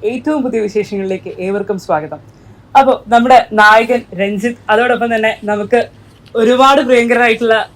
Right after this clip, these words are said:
ചൂരൽ വ്ലോഗ്സും നമ്മുടെ കൂടെ ഉണ്ട്. നിങ്ങളുടെ പേര് പറയുന്നതിനേക്കാൾ എനിക്ക് തോന്നുന്നു ചൂരൽ വ്ലോഗ്സ് എന്ന് പറയുമ്പോഴായിരിക്കും ആൾക്കാർക്ക് കുറച്ചുകൂടെ പരിചിതമായിട്ടുള്ളത്. അപ്പോ anyway,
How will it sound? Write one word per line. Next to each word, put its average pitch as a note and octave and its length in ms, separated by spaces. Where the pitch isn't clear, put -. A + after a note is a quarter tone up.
ചൂരൽ B3+ 360
വ്ലോഗ്സും A3 520
നമ്മുടെ G#3 260
കൂടെ G3+ 140
ഉണ്ട്. F#3+ 200
നിങ്ങളുടെ A#3+ 540
പേര് C4 260
പറയുന്നതിനേക്കാൾ B3 580
എനിക്ക് A#3 200
തോന്നുന്നു A3+ 300
ചൂരൽ A3+ 260
വ്ലോഗ്സ് A3 320
എന്ന് A3+ 120
പറയുമ്പോഴായിരിക്കും G#3 600
ആൾക്കാർക്ക് G3+ 380
കുറച്ചുകൂടെ G3 580
പരിചിതമായിട്ടുള്ളത്. G#3 840
അപ്പോ F#3+ 280
anyway, B3+ 260